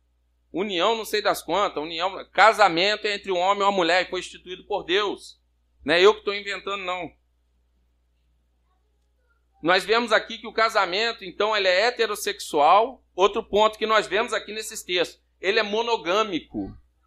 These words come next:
O casamento é monogâmico. Quando Deus viu que não era bom que o homem estivesse só,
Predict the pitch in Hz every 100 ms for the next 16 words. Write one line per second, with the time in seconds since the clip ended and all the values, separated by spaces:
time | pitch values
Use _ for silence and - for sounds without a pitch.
0 | _ _ _ _ _ _ _ - 135 -
1 | 202 202 185 208 220 214 208 190 143 143
2 | 120 101 _ _ _ _ - 226 277 262
3 | 202 254 240 175 160 226 277 247 - 208
4 | 208 214 208 202 160 190 254 247 196 190
5 | 196 180 170 151 160 - 135 - 185 240
6 | 208 113